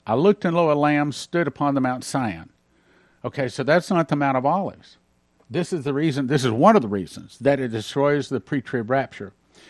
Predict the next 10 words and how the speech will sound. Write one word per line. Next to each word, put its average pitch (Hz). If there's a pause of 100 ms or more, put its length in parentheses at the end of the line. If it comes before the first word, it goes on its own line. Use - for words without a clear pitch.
(220)
because 135
this 202
shows 165
Jesus 156
coming 175
down, 139 (640)
and 127
it's 127
not 165
Armageddon. 139